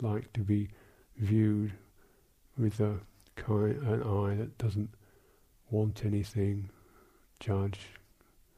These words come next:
just f-, warm, affectionate,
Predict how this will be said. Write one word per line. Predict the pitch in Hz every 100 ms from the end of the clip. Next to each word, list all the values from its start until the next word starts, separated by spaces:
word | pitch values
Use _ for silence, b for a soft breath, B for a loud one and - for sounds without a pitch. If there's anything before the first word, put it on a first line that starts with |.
| b b -
just | - 95 - - - - 339
f-, | - - -
warm, | 104 98 98 101 113
affectionate, | - 107 - - 101